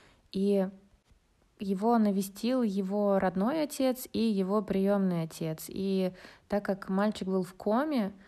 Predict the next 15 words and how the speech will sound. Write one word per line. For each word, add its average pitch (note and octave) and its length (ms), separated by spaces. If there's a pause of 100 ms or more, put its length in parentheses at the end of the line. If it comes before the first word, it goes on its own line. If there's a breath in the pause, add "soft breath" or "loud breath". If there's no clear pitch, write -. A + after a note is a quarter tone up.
(220 loud breath)
тем G3 200
не G3 80
менее, G#3+ 420
его G3 160
тело G3+ 400
среагировало, F#3 680
да, F3 140
определённым F3+ 640
образом, E3 500
то E3 120
есть D#3 240
определённые F#3 440
стрессовые F#3+ 500
реакции, F#3+ 520
типа, E3+ 440